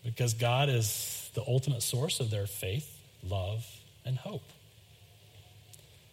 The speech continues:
The Bible is clear here, Ephesians two, Romans nine,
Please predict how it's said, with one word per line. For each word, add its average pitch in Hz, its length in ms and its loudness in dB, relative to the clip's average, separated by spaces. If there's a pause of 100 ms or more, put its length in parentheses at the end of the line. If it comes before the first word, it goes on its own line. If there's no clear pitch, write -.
(340)
The 127 60 2
Bible 175 340 10
is 156 120 8
clear 175 440 6
here, 175 400 8
Ephesians 165 500 6
two, 190 340 6
Romans 170 500 6
nine, 175 500 4